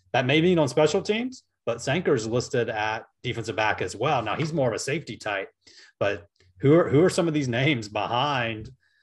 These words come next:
uh, the four that we think are obvious? But I think that's also why you see the two transfers. So it'll be interesting to see, because you do have some attrition there typically during the year where you, somebody misses a game or, you know, a bum ankle for a game or two or something, and you need more defensive backs. So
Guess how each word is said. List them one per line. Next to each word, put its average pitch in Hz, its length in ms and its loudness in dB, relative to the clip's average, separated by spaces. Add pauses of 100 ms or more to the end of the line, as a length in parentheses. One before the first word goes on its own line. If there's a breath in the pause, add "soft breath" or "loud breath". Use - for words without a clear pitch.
(320)
uh, 104 140 0
the 101 140 0
four 135 300 4
that 123 140 2
we 123 80 -2
think 123 220 -4
are 104 120 -4
obvious? 110 560 -6 (240)
But 120 80 0
I 113 60 4
think 170 180 0
that's 139 160 2
also 156 320 4
why 113 140 4
you 110 100 -4
see 120 160 -4
the 107 80 -2
two 104 140 -8
transfers. 113 680 -6
So 104 280 0
it'll 113 120 -2
be 120 120 -6
interesting 127 400 -4
to 95 60 -6
see, 143 180 2
because 101 260 -4
you 98 80 -12
do 117 200 -4
have 113 180 0
some 107 160 -4
attrition 127 420 -2
there 98 220 -4
typically 120 500 -4
during 101 260 -6
the 92 80 -8
year 107 220 -2
where 92 120 -6
you, 95 100 -14 (160)
somebody 101 320 -4
misses 101 240 -4
a 92 60 -4
game 92 340 -4
or, 90 260 -6 (400 loud breath)
you 104 60 -4
know, 98 80 2
a 90 40 0
bum 113 240 4
ankle 107 280 2
for 101 160 -2
a 98 40 -2
game 98 200 -6
or 92 60 -6
two 101 180 -4
or 92 60 -2
something, 95 320 -6
and 92 120 -8
you 92 100 -8
need 104 320 -6
more 101 200 -4
defensive 95 400 -10
backs. - 440 -8
So 98 300 -6